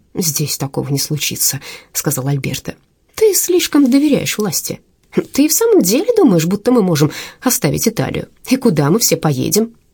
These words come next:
«В Португалию или Испанию или в Швейцарию».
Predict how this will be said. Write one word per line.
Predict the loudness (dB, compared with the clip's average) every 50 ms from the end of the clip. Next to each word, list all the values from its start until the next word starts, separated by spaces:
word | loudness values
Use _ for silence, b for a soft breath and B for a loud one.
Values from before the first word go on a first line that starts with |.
| _ -8 -8 -8 -6
«В | -8 -10 -4
Португалию | -4 -4 -2 -2 -6 -4 -4 -4 -2 0 2 2 2 0 B B B B B B
или | B 4 4 4
Испанию | 2 0 -2 -2 -2 0 2 2 4 2
или | 2 0 -2 -4 -4
в | -4 -2
Швейцарию». | 0 0 0 0 0 -4 -4 -2 -2 -2 -2 -4